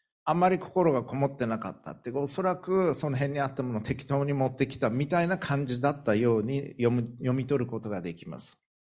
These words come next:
そしてカインは自分の捧げ物が神に喜ばれなかっ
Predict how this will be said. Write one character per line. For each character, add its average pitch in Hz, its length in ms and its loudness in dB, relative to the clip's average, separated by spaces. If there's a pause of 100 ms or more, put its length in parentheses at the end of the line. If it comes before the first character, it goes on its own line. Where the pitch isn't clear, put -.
(100)
そ 147 100 -2
し - 100 0
て 139 80 0
カ 196 240 4
イ 170 80 4
ン 135 120 0
は 131 260 4
自 113 220 0
分 147 200 2
の 143 100 2
捧 139 280 -2
げ 123 100 0
物 127 240 -4
が 107 120 0
神 117 320 -4
に 120 300 -4 (240)
喜 131 320 2
ば 139 120 4
れ 139 100 2
な 123 140 -4
か 85 100 -10
っ - 40 -14